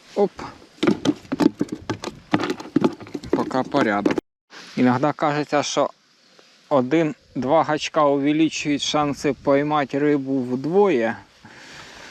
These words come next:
Але насправді вони <laughs> увеличують ці шанси в п'ять-десять раз. Того, що вторий гачок стоїть вище. Вище, там, де ваш гачок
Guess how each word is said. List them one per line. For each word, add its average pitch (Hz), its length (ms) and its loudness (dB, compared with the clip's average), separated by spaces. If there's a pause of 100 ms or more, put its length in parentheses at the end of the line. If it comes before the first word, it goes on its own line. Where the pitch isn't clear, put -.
(460)
Але 131 280 4
насправді 147 720 2
вони 143 440 2 (100)
<laughs> - 80 -12
увеличують 135 880 4
ці - 280 -6
шанси 147 560 0
в - 240 -6
п'ять-десять 127 920 2
раз. 113 260 -2
Того, 117 300 -2
що 127 180 -4
вторий 131 420 2
гачок 120 420 0
стоїть 127 460 2
вище. 113 720 4 (1080)
Вище, 113 680 2
там, 131 320 2
де 117 100 2
ваш 120 280 2
гачок 113 500 0